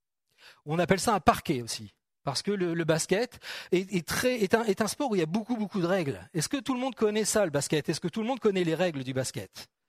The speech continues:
Et pourquoi j'ai pris le basket ? Tout simplement parce qu'il y a vraiment cette notion de zone dans le basket.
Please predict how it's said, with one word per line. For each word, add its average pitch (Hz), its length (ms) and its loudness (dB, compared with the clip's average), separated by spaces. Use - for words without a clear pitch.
Et 170 80 2
pourquoi 277 340 0
j'ai 233 160 0
pris - 160 -2
le 220 60 -2
basket ? 190 600 0
Tout 254 140 -4
simplement 240 500 4
parce 202 240 2
qu'il 233 180 0
y 202 60 4
a 165 60 4
vraiment 226 280 2
cette 226 220 0
notion 208 380 -2
de 180 120 0
zone 175 360 -2
dans 135 100 -2
le 120 60 -6
basket. - 520 -8